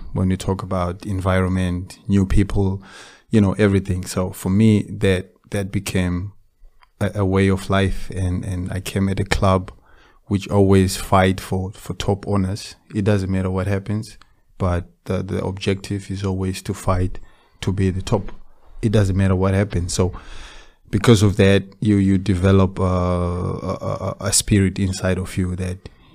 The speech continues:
you always wanna be at the top. And, and, and that way, for me, you know, it, it became a way of life. So i-, it's not only about football. For me, it's a way of life.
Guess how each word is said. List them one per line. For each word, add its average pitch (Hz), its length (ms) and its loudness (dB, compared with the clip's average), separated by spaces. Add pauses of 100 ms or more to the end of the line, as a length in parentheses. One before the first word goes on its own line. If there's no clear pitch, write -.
you 104 120 0
always 92 300 0
wanna 92 200 -4
be 95 180 -4
at 87 80 -8
the 95 60 -14
top. 95 340 -6 (480)
And, 95 200 2
and, 92 200 -2
and 92 180 0
that 104 240 2
way, 101 500 0
for - 200 -6
me, 101 500 2
you 104 140 -2
know, 98 240 -2
it, 95 380 -8
it 98 60 -10
became 95 560 0 (760)
a 104 40 0
way 98 220 4
of 95 220 0
life. 92 420 -2
So 92 640 -6
i-, 98 140 -10
it's 101 240 -8
not 101 260 0
only 98 500 0
about 92 320 -6
football. 95 520 -6
For - 160 -8
me, 98 180 2
it's 95 220 -6
a 92 80 -2
way 92 140 -4
of - 180 -10
life. 87 180 -10